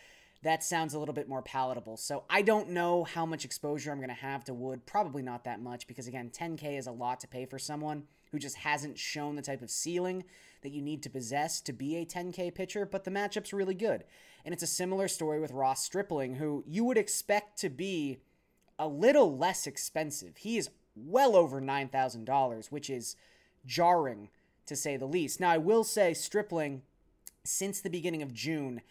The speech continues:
has been decent. He's got a sub four E R A, three point nine eight E R A going back to June the first. He's got fifty-two strikeouts in forty and fifty-four and a third innings, so about a strikeout per inning. He's been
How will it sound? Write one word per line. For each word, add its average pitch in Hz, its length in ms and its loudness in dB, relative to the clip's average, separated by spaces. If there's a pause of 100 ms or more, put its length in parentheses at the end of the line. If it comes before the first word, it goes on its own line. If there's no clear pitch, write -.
(380)
has 233 160 -2
been 269 160 2
decent. 294 420 0
He's 156 220 -8 (200)
got 165 160 4
a 151 160 0 (140)
sub 190 440 2
four 180 440 2
E 180 140 -2
R 175 260 4
A, 147 160 0
three 175 260 -4
point 190 340 -4
nine 147 400 -4
eight 156 240 -4
E 156 140 -2
R 147 240 0
A 131 160 -2
going 139 260 -6
back 135 200 0
to 131 80 -14
June 127 240 -8
the 120 40 -10
first. 294 440 -2 (380)
He's 170 100 -8
got 196 180 0
fifty-two 160 380 -6
strikeouts 196 680 2
in 139 80 -4
forty 147 480 -6 (180)
and 127 160 -10
fifty-four 165 440 -4
and 147 60 -6
a 135 40 -6
third 131 260 -6
innings, 185 360 -2
so 151 240 0 (300)
about 240 300 4
a - 20 4
strikeout 156 520 0
per 139 180 -4
inning. 135 220 -8
He's 240 180 -6
been 269 220 -2